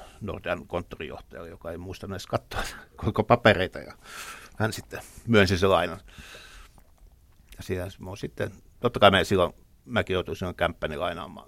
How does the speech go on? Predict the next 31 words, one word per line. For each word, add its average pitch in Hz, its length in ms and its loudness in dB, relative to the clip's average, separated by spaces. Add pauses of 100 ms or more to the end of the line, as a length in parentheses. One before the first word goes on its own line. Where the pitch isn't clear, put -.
(160)
kämppäni 101 320 0
laittamaan 92 380 2
pantiksi, 90 440 4
ja, 87 120 4 (520)
ö, 90 180 -8
sitten - 420 -14 (340)
mun 92 200 -18
isä, 95 320 -8 (100)
isä 98 320 -6
oli, 73 260 -14 (120)
laittoi 87 300 -12
silloin 82 300 -10 (240)
nimitakaukseen 92 760 -4
ja - 40 -18
muuta. 71 340 -20
Ja, - 160 -20
mut 113 240 -18
mehän 95 240 -4 (140)
hoidettiin 98 320 -4
silloin, 85 340 -8 (840)
toiminta 123 320 12
alkoi, 104 280 6 (540)
alkoi, 107 340 4
tota, 92 360 -4 (960)
heinäkuussa, 90 480 -8
ja 85 40 -14
me 87 100 -14
ollaan 82 220 -10
varmaan 92 340 -14
oli 87 180 -16
siinä 82 240 -14